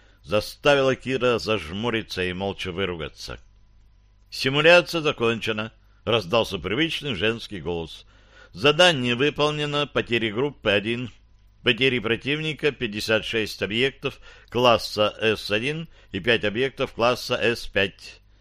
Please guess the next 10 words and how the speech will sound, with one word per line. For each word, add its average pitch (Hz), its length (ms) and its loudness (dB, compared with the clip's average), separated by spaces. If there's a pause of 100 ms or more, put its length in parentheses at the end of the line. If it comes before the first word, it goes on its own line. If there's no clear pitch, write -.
Оценка 151 800 0
норм". 98 520 -2 (1040)
Кир 123 340 4
выпрыгнул 113 720 -2
из 98 100 0
капсулы 107 520 0
симулятора 110 720 0 (380)
и 90 80 -4
прямиком 110 800 0
направился 98 800 0